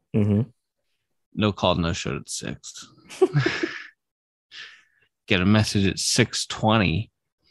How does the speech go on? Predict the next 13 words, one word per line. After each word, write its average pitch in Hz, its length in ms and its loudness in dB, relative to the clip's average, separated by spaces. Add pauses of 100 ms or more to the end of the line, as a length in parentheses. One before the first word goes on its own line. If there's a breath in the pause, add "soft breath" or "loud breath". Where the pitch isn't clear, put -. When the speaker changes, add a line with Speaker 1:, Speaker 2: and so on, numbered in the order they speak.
(1700)
Speaker 2:
"Sorry, 110 680 8
I 104 160 2
got, 95 340 4
I 101 200 0
lost 95 340 -2
track 101 240 2
of 90 80 -6
time. 87 460 -2 (1300)
Can 95 240 -2
you, 90 280 0
uh, 82 340 2 (360)
I, - 40 -6
here's, 98 520 2